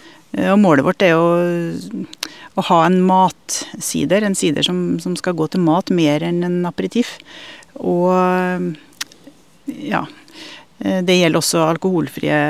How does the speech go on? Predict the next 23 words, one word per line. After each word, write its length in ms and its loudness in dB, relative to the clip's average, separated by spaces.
alternativ 500 0
som 160 -2
vi 80 -2
kommer 240 -4
til 160 -4
å 240 -6
produsere 480 -4
litt 240 -6
fremover. 480 0
Vi 80 -2
har 80 -4
plantet 320 0
noen 320 0
aronia-busker 880 0
som 240 -4
skal 560 -4
bli 300 -2
et 120 -4
alternativ 640 0
til 160 -2
rødvin, 480 0
blant 240 -4
annet. 240 4